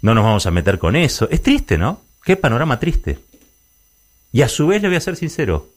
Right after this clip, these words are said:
yo tengo esperanza. Yo les describo esta realidad, que es una realidad de M,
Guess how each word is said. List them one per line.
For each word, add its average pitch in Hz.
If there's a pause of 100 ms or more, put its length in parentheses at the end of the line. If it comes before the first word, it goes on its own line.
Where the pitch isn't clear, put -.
(240)
yo 196
tengo 120
esperanza. 101 (2750)
Yo 196
les 190
describo 175
esta -
realidad, 123
que 104
es 95
una 90
realidad 82
de 127
M, 117